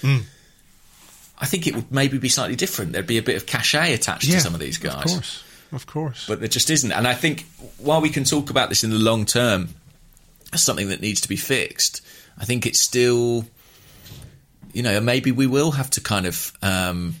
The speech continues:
Speaker 2: cut our losses a bit this summer.
Speaker 1: Mm.
Speaker 2: It just feels like that, doesn't it? I mean, you know, there haven't really been bids that are close to acceptable for the vast majority of the players Arsenal wanna sell this summer.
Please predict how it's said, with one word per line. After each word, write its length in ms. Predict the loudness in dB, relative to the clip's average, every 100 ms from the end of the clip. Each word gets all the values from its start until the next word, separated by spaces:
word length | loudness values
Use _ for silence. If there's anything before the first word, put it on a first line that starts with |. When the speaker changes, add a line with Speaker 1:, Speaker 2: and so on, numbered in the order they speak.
| -14 _ -8 -8 _
Speaker 2:
cut 160 | -6 -4
our 140 | -2 -2
losses 360 | 0 0 0
a 60 | -2
bit 280 | -2 -4 -6 _ -12
this 260 | -2 0
summer. 300 | 0 -2 -6 -10 -20 -2 4
Speaker 1:
Mm. 240 | 6 6
Speaker 2:
It 100 | 4
just 220 | 2 2
feels 320 | 4 4 4
like 140 | 2 0
that, 120 | 0
doesn't 180 | 0 0
it? 40 |
I 60 | 0
mean, 160 | 0 -4 -12 -14 -8
you 60 | 0
know, 100 | 0
there 140 | 2 0
haven't 420 | 0 0 0 0
really 400 | 2 2 2 0
been 340 | 0 2 2
bids 680 | 2 2 2 0 0 0 -2 _ _ -6
that 180 | -4 -2
are 300 | 0 0 -2
close 380 | 0 2 2
to 100 | 0
acceptable 760 | 0 0 0 0 -4 -4 -8 -10 -16 -20 -20 -20 -20 _ _ _ -20 _
for 840 | -6 0 4 4 4 4 2 -2 -10 _ -20 _ _ _ -20 -20 _ -6
the 140 | -2
vast 380 | 2 2 4 2
majority 420 | 2 2 2 2
of 100 | -2
the 60 | -4
players 320 | -2 0 0
Arsenal 300 | 0 0 0
wanna 120 | 0
sell 260 | 0 0 -2
this 180 | -2 0
summer. 220 | -2 -6